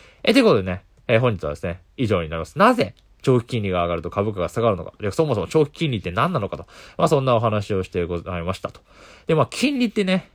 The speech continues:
え、すごい密接なようでね、結構知らないこと多いわけですよ。なんか新聞とかで平気で短期金利がとか長期金利がとか書いてありますけどね。その中身をね、知らないと。え、なかなか世の中のことを理解することがね、できないわけなのでですね。まあ、今後ともこういったね、え、世の中がどういう風になっているのかとかね、お話ししていきたいと思いますので、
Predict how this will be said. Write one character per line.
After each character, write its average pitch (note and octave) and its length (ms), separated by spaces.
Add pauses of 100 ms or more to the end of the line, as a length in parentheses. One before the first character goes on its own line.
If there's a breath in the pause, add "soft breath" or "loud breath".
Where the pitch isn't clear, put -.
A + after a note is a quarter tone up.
え、 - 80
す E3+ 100
ご D#3 80
い - 20
密 A#2+ 160
接 D#3+ 180
な E3 80
よ C#3+ 100
う G2+ 40
で F2 60
ね、 E2+ 80
結 - 180
構 D#2 180
知 - 100
ら A#2 80
な B2 80
い A#2+ 60
こ A#2+ 80
と F#2+ 120
多 G#2+ 120
い - 20
わ E2 80
け D2 40
で C#2 80
す - 60
よ。 - 180
な A2+ 80
ん G2 40
か - 20
新 C#3 220
聞 D3 100
と C#3+ 100
か G#2+ 80
で G2 80
平 F3+ 240
気 F#3+ 100
で F3 80
短 D3+ 220
期 D#3 100
金 D3 220
利 G2 100
が F#2+ 180
と F#2+ 60
か F2 100
長 A2+ 180
期 - 100
金 A#2 180
利 F#2+ 120
が F#2+ 160
と E2 140
か F2+ 80
書 F#2+ 60
い E2+ 60
て C#2 80
あ D2 60
り F#2 60
ま E2 100
す - 60
け - 60
ど C#2+ 60
ね。 - 80 (240 loud breath)
そ D3+ 100
の C3+ 60
中 F#3 300
身 F#4 140
を F#2+ 80
ね、 - 160 (380)
知 - 120
ら B2 100
な A2+ 100
い G2+ 60
と。 - 100 (440 soft breath)
え、 C#3+ 60
な C#3 100
か C#3+ 100
な C#3 100
か C3+ 80
世 C3+ 80
の C#3+ 60
中 G#2 160
の F2+ 60
こ F2+ 60
と F2 40
を - 20
理 F2 100
解 E2+ 160
す - 80
る D#2 80
こ E2 60
と D#2 80
が D2 100
ね、 D2+ 160
で E2+ 100
き F2 120
な E2+ 60
い D#2 60
わ D#2+ 120
け - 120
な B1+ 100
の B1 60
で B1+ 60
で D#2 80
す - 60
ね。 G2 140 (200 loud breath)
ま D3 80
あ、 C#3+ 40
今 C#3 100
後 C3 80
と B2 80
も A#2 80
こ B2+ 80
う A2+ 60
い - 20
っ G#2+ 40
た A2 140
ね、 G#2 200
え、 G#2 100
世 G#2+ 160
の G#2 40
中 D#2 200
が D2 100
ど F#2+ 120
う - 20
い - 40
う - 20
風 E2 120
に D#2 60
な E2+ 100
っ - 20
て - 120
い - 20
る C#2+ 60
の C2+ 60
か B1 100
と A#1 80
か A1+ 80
ね、 D#2 100
お E2 100
話 E2 200
し - 80
し - 60
て F2+ 100
い E2 40
き - 40
た F2 100
い E2 80
と D#2+ 100
思 C3 140
い B2 40
ま A#2 120
す - 100
の C#2 60
で、 - 120